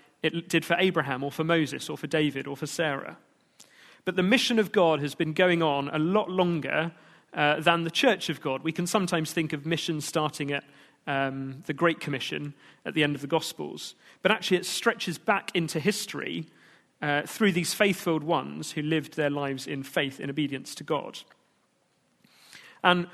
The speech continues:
what I want to say this morning is that God is still in the business of calling men and women to bring life and freedom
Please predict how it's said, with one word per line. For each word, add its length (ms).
what 120
I 40
want 140
to 60
say 140
this 180
morning 320
is 140
that 140
God 200
is 140
still 400
in 100
the 60
business 460
of 120
calling 720
men 200
and 140
women 400
to 100
bring 340
life 600
and 240
freedom 880